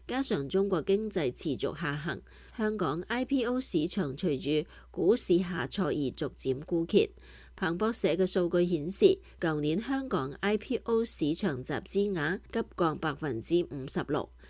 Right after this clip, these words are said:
只有約四百六十億港元，創二十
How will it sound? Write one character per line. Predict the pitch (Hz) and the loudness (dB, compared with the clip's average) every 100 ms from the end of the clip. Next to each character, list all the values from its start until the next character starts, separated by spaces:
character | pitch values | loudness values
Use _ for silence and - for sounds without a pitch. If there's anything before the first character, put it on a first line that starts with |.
| - | -20
只 | - 196 | -2 0
有 | 240 226 170 | 4 4 4
約 | 165 - | 4 2
四 | - 185 170 | 2 4 4
百 | 170 | 2
六 | 147 147 | 0 -2
十 | 151 160 - | -4 -4 2
億 | 175 | 2
港 | 180 156 127 175 | 2 -2 -2 0
元， | 175 131 - - - | 2 0 -8 -18 -6
創 | 233 202 | -2 0
二 | - 180 | 0 0
十 | 170 113 | 0 -4